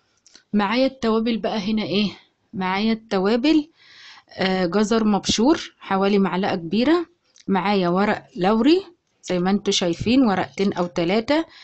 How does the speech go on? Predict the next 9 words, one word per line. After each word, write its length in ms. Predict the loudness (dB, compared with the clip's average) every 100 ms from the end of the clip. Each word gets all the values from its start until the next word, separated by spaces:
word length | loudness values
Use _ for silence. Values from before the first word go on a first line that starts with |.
| -20 -20 -4
معايا 320 | -2 2 2
نص 340 | 4 2 0 0
معلقه 380 | 0 0 -2
صغيره 480 | -2 -2 -2 0 -2
كركم، 540 | -2 -4 -4 0 2 2 -4 _ _ _ _ -20 -2
معايا 440 | 0 0 0 0
تلات 320 | 0 -2 -2
فصوص 380 | -4 -6 -6 -8
توم، 340 | 0 4 4